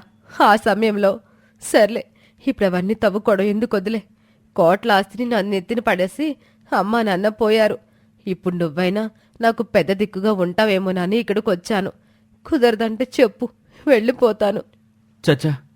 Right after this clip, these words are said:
Speaker 2: అలా ఎందుకంటాన్రా? అప్పుడేదో ఆవేశంలో అలా కోపగించుకున్నాను. అమ్మా నాన్న కూడా మళ్ళీ నాతో మాట్లాడాలని, వాళ్ళని కలవాలని ట్రై చేయకపోయేసరికి వాళ్ళ మీద మరీ కోపం పెరిగి ఇన్నాళ్ళు ఇలా మొండిగా ఉన్నాను.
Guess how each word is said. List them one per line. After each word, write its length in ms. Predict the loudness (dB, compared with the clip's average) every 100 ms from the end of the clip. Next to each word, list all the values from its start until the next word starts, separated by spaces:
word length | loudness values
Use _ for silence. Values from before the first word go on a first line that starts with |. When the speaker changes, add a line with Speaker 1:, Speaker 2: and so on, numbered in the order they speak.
| _ _ _ 0
Speaker 2:
అలా 160 | 4
ఎందుకంటాన్రా? 720 | 4 4 2 2 2 0 -2 -4 _ _ _ _ _ 0
అప్పుడేదో 400 | 2 4 4 4
ఆవేశంలో 640 | 4 2 2 2 2 0 -2 0
అలా 160 | 2
కోపగించుకున్నాను. 880 | 2 2 0 2 0 0 0 0 -2 -6 _ _ _ _ -2
అమ్మా 240 | 2 4 4
నాన్న 300 | 4 4 2
కూడా 340 | 2 0 -2 -4 _ _
మళ్ళీ 320 | 2 4 6 6
నాతో 240 | 4 4
మాట్లాడాలని, 800 | 4 2 0 0 2 2 2 -2 -6 _ _ 2
వాళ్ళని 280 | 4 4
కలవాలని 560 | 4 4 4 4 4 2
ట్రై 280 | 2 2 4
చేయకపోయేసరికి 920 | 2 0 0 0 2 0 -2 -4 -8 _ _ _ _ _ 0
వాళ్ళ 240 | 4 4
మీద 280 | 2 2 2
మరీ 300 | 2 2 0
కోపం 340 | 0 0 0
పెరిగి 380 | 0 -2 -2 -4 -6 _ _ _ 0
ఇన్నాళ్ళు 380 | 2 4 4 4
ఇలా 220 | 4 2
మొండిగా 400 | 2 2 4 4
ఉన్నాను. 360 | 4 2 0